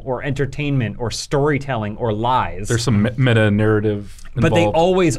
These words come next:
Speaker 1: end up being a st-, they always end up being a story that's more interesting than the story that they were trying to tell you. So, like, Inglourious Basterds, most of it takes place in a movie theater. They show the story of,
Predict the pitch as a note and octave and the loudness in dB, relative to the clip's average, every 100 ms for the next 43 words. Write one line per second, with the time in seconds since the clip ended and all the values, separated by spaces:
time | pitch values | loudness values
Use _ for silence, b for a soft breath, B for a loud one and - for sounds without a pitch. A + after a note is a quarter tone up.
0 | - F3 F3 D#3 - - E3+ D#3+ C#3 C#3 | -2 0 2 0 -2 -2 0 0 -4 -6
1 | C3+ - - - C#3 D3+ D#3 F3 D#3 D#3+ | -6 -6 -10 -12 -4 -4 0 -2 0 -2
2 | D3 C#3+ C#3 C3+ - E3 E3 C3 B2+ C#3 | -2 -2 -4 -6 -2 0 2 0 -2 -2
3 | C#3 C#3+ D3 C#3 - C#3 A#2+ A2 A#2+ - | -2 -4 -6 -6 -4 -2 -4 -4 -8 -2
4 | C3+ C3+ A#2 G#2 A#2+ A2 C3 A#2 A2+ - | 0 0 -2 -2 -2 -2 -4 -4 -6 -6
5 | - B2+ F#2 F2 - B2 A#2 A#2 B2+ A#2+ | -2 -2 -2 -8 -2 0 2 0 -2 -2
6 | C#3+ D3 C3 B2 G#2+ A2 A2 G2 B B | 0 0 -2 -2 -2 -4 -6 -6 B B
7 | - B2 E3 C#3+ B2+ C3+ B2 - B2 A#2+ | 0 2 2 -2 -4 -2 -2 -2 -2 0
8 | A2+ A2 B2+ A2 F#2+ F2+ E2 F#2+ - b | 0 2 2 0 -4 -10 -10 -10 -10 b
9 | b b - B2+ - D#3+ D3 C#3 C3+ C#3+ | b b -2 0 2 2 4 4 2 -2
10 | B - C3+ - D#3 D3+ C#3 C3 A#2 | B -4 -4 0 2 4 4 2 0